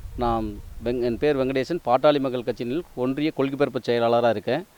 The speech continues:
கடத்தூர் பகுதி ஒன்றியம், மேற்கு ஒன்றியம், பாப்பிரெட்டிப்பட்டி சட்டமன்றம், தருமபுரி டிஸ்ட்ரிக்ட். எங்களுடைய பகுதியில நாங்க, எங்களுடைய கட்சியினுடைய தலைமையிலுக்கான சின்னங்கள் வந்து கொடுத்துருக்குறாங்க. தேசிய ஜனநாயக கூட்டணியினுடைய அமைப்பின்படி, எங்களுக்கு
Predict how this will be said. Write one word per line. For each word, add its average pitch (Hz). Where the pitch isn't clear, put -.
கடத்தூர் 151
பகுதி 143
ஒன்றியம், 143
மேற்கு 151
ஒன்றியம், 135
பாப்பிரெட்டிப்பட்டி 131
சட்டமன்றம், 147
தருமபுரி 139
டிஸ்ட்ரிக்ட். 131
எங்களுடைய 143
பகுதியில 160
நாங்க, 139
எங்களுடைய 127
கட்சியினுடைய 131
தலைமையிலுக்கான 127
சின்னங்கள் 135
வந்து 123
கொடுத்துருக்குறாங்க. 120
தேசிய 151
ஜனநாயக 143
கூட்டணியினுடைய 127
அமைப்பின்படி, 127
எங்களுக்கு 127